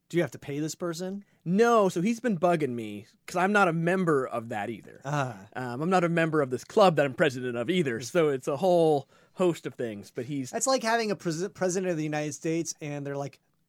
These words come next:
Speaker 2: They're a stateless
Speaker 1: Polish.
Speaker 2: Yeah. <laughs> It's kind of what, what's going on, yeah.
Speaker 1: <laughs>
Speaker 2: They're a citizen of no country.
Speaker 1: Yeah. Oh, okay, gotcha.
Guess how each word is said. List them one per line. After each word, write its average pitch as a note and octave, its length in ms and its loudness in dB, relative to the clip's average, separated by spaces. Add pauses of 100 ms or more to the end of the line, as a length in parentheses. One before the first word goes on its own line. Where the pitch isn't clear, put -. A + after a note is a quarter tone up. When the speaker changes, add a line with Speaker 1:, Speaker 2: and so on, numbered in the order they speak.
(120)
Speaker 2:
They're G3+ 160 10
a F#3+ 40 4
stateless E3+ 260 -2
Speaker 1:
Polish. E3+ 460 4
Speaker 2:
Yeah. F3 220 2
<laughs> - 1300 -4
It's A#3+ 120 2
kind D#4 220 2
of A#3 80 6
what, G3 200 6
what's F3+ 180 2
going E3 220 6
on, B2+ 280 0
yeah. C#3+ 360 2
Speaker 1:
<laughs> - 40 -14 (340)
Speaker 2:
They're F#3 160 8
a F3 40 2
citizen F#3+ 380 2
of D#3+ 80 2
no D3+ 200 2
country. D#3 420 -6
Speaker 1:
Yeah. E3+ 100 -4
Oh, F3 240 4
okay, C3+ 240 -8
gotcha. B2 320 -8